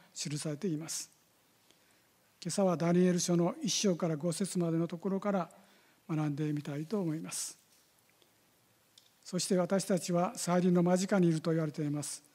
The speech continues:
特にこのダニエル書は、そのいつから終わりが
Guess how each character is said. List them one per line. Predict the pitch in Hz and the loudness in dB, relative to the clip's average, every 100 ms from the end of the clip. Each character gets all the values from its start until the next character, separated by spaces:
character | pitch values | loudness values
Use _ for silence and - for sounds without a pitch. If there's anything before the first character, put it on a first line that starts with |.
| _ _ _ | _ _ _
特 | 175 170 | -6 2
に | 202 175 | 4 4
こ | 165 | 2
の | 165 160 - - _ _ _ | 2 2 -2 -14 _ _ _
ダ | 170 165 | -2 2
ニ | 165 | 2
エ | |
ル | 156 | 2
書 | 170 160 | 0 0
は、 | 156 160 | 0 -4
そ | - 165 | -2 0
の | 165 - - _ _ - _ _ - | 0 -4 -18 _ _ -20 _ _ -6
い | |
つ | - | -2
か | 202 | 4
ら | 190 190 | 4 4
終 | 190 | 2
わ | 165 | 0
り | 160 | 2
が | 165 160 | 0 -2